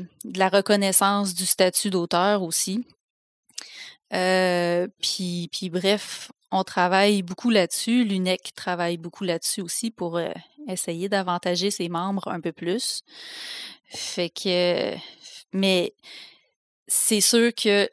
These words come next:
les gens font ça par passion, mais c'est sûr que ça serait bien que, qu'ils puissent en vivre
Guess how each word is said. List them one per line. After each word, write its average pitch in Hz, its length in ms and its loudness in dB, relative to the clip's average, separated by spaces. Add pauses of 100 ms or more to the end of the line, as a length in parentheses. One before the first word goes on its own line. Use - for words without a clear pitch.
(280)
les 190 280 0
gens 196 340 2 (140)
font 180 280 -6
ça 185 200 0
par - 220 -4
passion, 180 520 -2 (100)
mais 170 140 -6
c'est - 140 -6
sûr 185 260 -4
que 170 160 -6
ça 160 160 -10
serait 165 220 -4
bien 170 240 -4
que, - 340 -6 (520)
qu'ils - 160 -8
puissent 208 300 4
en 175 200 -4
vivre 185 340 -4